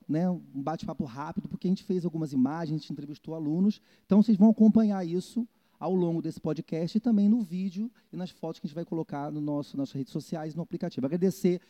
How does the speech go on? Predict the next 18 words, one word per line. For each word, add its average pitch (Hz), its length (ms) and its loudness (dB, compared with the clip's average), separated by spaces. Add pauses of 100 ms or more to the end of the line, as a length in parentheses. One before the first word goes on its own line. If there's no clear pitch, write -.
(100)
especialmente 156 720 -8 (320)
ao 143 200 -10
Alexandre, 208 500 2
que - 100 -6
é 160 40 -4
o 156 60 -4
nosso 147 540 -4
futuro 202 480 4
ministro 175 440 0
da 139 100 -10
tecnologia, 170 1040 -4
né? 170 260 -6 (360)
Já 123 80 -6
estamos 147 320 -6
aí 139 160 -8
fazendo 135 480 -14
a, 120 340 -8 (720)
a, 120 480 -12